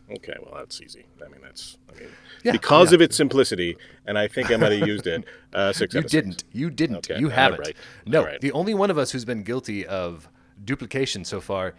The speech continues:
Speaker 2: is you when you stole my Noel Coward, which was
Speaker 1: Yeah,
Speaker 2: a
Speaker 1: well.
Speaker 2: Noel Cowardly
Speaker 1: <laughs>
Speaker 2: thing of you to do,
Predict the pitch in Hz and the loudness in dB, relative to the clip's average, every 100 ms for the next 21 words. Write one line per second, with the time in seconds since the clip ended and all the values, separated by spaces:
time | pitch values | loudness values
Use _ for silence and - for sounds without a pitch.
0 | - - 90 87 78 139 98 78 98 95 | -16 -12 -12 -12 -6 -4 -4 -6 -8 -8
1 | 95 - 104 98 87 90 - 104 85 69 | -8 -6 -4 -4 -6 -8 -6 -6 -4 -8
2 | - _ _ 98 92 95 95 92 90 87 | -14 _ _ -10 -4 -2 0 -2 -4 -8
3 | - 107 131 120 - 139 120 113 117 131 | -10 -4 -2 -2 2 2 4 2 0 0
4 | 123 104 120 98 135 110 | -2 -2 -2 0 2 2